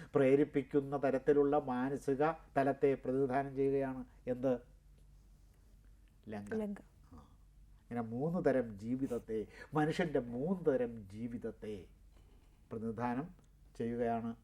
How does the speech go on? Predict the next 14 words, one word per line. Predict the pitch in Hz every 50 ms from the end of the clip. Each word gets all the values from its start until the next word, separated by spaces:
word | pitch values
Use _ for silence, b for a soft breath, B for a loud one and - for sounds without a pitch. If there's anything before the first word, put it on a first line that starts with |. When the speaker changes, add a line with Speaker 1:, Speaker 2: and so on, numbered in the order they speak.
| - - - - - 113
Speaker 1:
ആര്? | 113 220 220 208 - - - - - - - - - - - - - - - - -
Speaker 2:
അയോധ്യ. | 220 233 233 220 208 240 220 208 240 240
Speaker 1:
ഈ, | - 233 240 233 226
ഈ | 220 -
സ്ഥലങ്ങൾ. | - 220 - 104 - - - - 214
Speaker 2:
ആ, | 220 208 220
Speaker 1:
അയോധ്യ, | 220 226 233 226 202 202 226 226
Speaker 2:
അയോധ്യ, | 226 220 240 254
Speaker 1:
കിഷ്കിന്ധ, | 233 - - 233
Speaker 2:
കിഷ്കിന്ധ, | 233 220 220 214 202 226 226 214
ലങ്ക. | 202 190 180 - - - - - 101
Speaker 1:
ലങ്ക. | 98 92 87 82 - - - - - - - - - - - - - - - - - - - - - - - - - - - - - - - - - - - - - b b b b b b
അപ്പോൾ | b - 151 147
ഇവരൊന്ന് | 151 151 156 156 151